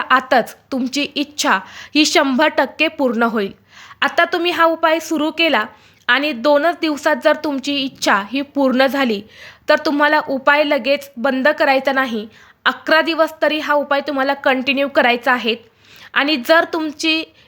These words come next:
इच्छा ही पंधरा दिवसाने पूर्ण झाली तर तुम्हाला एकवीस दिवस हा कंटिन्यू उपाय करायचा आहे. इच्छा पूर्ण झाल्यानंतर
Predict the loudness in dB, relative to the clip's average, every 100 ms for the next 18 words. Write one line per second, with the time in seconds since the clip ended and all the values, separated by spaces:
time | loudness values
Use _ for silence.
0 | -6 -6 -2 0 0 0 -4 -4 -6 _
1 | 0 2 2 2 0 0 -2 -2 -4 -4
2 | -2 -2 -2 -4 -6 -12 -20 -20 _ -2
3 | 0 -2 0 2 0 -2 -6 -2 0 0
4 | 2 0 2 0 0 0 2 0 0 -2
5 | -2 -2 -2 0 2 2 0 0 0 0
6 | 0 -4 -10 -20 -14 -10 -10 -4 -2 0
7 | 0 2 0 2 0 0 0 0